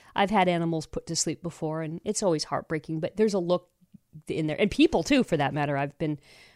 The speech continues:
I was with both my parents when they passed, and,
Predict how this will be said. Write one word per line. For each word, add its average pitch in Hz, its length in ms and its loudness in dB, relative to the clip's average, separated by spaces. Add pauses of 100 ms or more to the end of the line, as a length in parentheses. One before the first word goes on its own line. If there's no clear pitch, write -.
(120)
I 160 80 -2
was 165 140 -2
with 165 140 -6
both 185 200 -2
my 151 80 -2
parents 139 320 -6
when 139 80 -6
they 143 60 -6
passed, 143 340 -6 (460)
and, 151 260 0